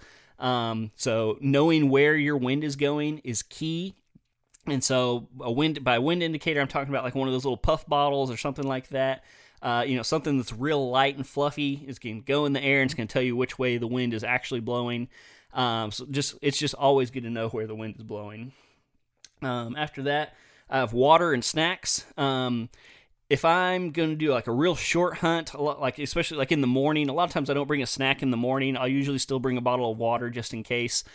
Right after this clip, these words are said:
Um, but afternoons, especially if you're hunting, like, in October and it's a little warmer, a bottle of water is key, and then usually a snack, because you just,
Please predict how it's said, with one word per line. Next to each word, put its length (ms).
Um, 260
but 160
afternoons, 640
especially 420
if 80
you're 100
hunting, 260
like, 180
in 80
October 580
and 80
it's 100
a 60
little 200
warmer, 480
a 60
bottle 320
of 60
water 580
is 360
key, 640
and 200
then 120
usually 400
a 60
snack, 480
because 420
you 100
just, 200